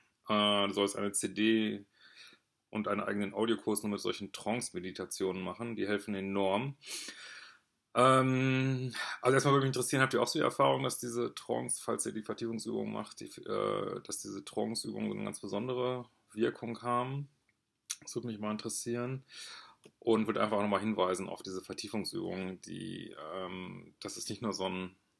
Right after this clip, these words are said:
Zusatz zum Kurs Umprogrammierung des Liebeschips, findet ihr alles auf liebeschip punkt de,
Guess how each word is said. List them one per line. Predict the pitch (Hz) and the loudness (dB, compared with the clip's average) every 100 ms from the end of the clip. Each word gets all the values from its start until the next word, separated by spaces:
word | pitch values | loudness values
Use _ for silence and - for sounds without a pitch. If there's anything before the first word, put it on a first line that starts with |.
| _ _ _ _ | _ _ _ _
Zusatz | - 131 123 123 107 - - | -6 -4 2 2 2 0 0
zum | 104 101 | 0 2
Kurs | 120 110 - | 4 4 2
Umprogrammierung | 107 110 104 104 101 | 0 2 2 2 2
des | - | 0
Liebeschips, | 113 117 - - - - - - - - - _ _ | 0 -2 -2 -2 -2 -4 -6 -10 -20 -20 -20 _ _
findet | - 104 104 | -4 -2 2
ihr | |
alles | 98 101 | 2 2
auf | 104 - | -2 -2
liebeschip | 107 104 110 - | -2 0 -4 -6
punkt | 104 101 | -8 -4
de, | - 127 147 | 0 2 0